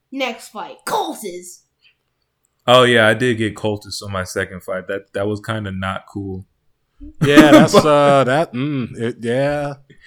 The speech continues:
Speaker 2: Especially considering, we'll get to it later, the final boss themselves use Cultists because they're so good. But, um,
Speaker 3: Oh, absolutely.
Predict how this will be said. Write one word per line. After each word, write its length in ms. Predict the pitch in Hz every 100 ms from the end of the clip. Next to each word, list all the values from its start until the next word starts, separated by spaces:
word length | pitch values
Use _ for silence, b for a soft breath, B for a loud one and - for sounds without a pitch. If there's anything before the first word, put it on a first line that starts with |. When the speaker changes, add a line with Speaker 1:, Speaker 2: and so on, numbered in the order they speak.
| b b b b -
Speaker 2:
Especially 600 | 151 - 180 196 170 147
considering, 800 | - - 143 - 147 147 143 131
we'll 140 | 135
get 180 | 135 131
to 100 | 131
it 60 | 123
later, 320 | 113 139 127
the 140 | 117 117
final 400 | - 156 175 143
boss 420 | 107 131 147 143
themselves 640 | 123 117 - 135 135 98
use 260 | 104 101 - -
Cultists 500 | 107 104 101 90 -
because 280 | 104 104
they're 140 | 95 92
so 260 | - 92
good. 420 | 90 95 92 92 -
But, 220 | - 95 95
um, 80 |
Speaker 3:
Oh, 220 | 101 117 -
absolutely. 640 | 87 - 76 76 65 -